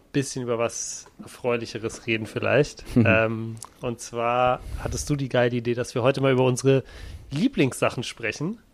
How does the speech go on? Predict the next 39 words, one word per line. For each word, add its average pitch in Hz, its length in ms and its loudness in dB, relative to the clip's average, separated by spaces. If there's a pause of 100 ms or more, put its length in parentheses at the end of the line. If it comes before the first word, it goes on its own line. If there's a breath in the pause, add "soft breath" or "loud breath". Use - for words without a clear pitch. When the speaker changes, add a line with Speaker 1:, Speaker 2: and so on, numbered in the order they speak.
(220)
Speaker 1:
Finde 135 220 0
ich - 140 -2
mega 127 240 2 (120)
cool. 180 260 2 (180)
Und 127 300 2
ich - 200 0
hab - 160 2
ne, 143 400 2
ich 135 140 2
hab 156 160 4
ein, 147 180 -2 (100)
ich - 140 -6
hab 147 140 2
ein 147 40 -6
paar 151 280 4
Sachen 143 180 2
aufgeschrieben. 123 600 -4
Wenn 117 120 -4
du, 131 160 -6
wenn 120 140 0
dir 147 140 2
irgendwas 135 280 -2
einfällt, 120 400 -2
dann 113 100 -4
schrei - 280 2
einfach 120 340 -2
rein. 123 220 4
Speaker 2:
Mhm. 110 420 0 (220 soft breath)
Speaker 1:
Ich - 240 -6
würde 147 360 2
mal 156 160 4
anfangen 139 480 0
mit, 135 260 0 (280)
was 131 340 4
war 139 140 4
dein 123 800 2 (680)
Lieblingsspieler, 131 1040 -2
Fußballspieler 123 680 0
früher, 113 480 0